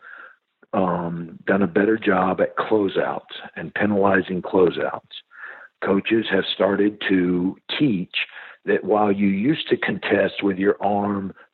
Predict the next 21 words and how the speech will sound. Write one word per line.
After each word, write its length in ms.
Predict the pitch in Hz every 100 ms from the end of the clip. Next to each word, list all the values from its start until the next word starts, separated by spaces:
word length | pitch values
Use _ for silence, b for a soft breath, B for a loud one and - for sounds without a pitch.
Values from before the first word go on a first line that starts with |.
| -
through 180 | 107 104
the 120 | 95
middle 440 | 92 101 104 101
of 140 | 95 -
the 100 | 98
arms, 440 | 101 104 110 104
right, 320 | 107 104 107
you 160 | 85 90
would 160 | 85 -
close 420 | - 101 104 98
out 420 | 98 95 95 - B B B
and 180 | - 95
you 80 | 95
would 160 | 90 -
put 160 | 110
a 60 | 101
hand 360 | 90 101 98 98
up 160 | 98 -
through 160 | 104 95
the 120 | 92 -
face 300 | 101 101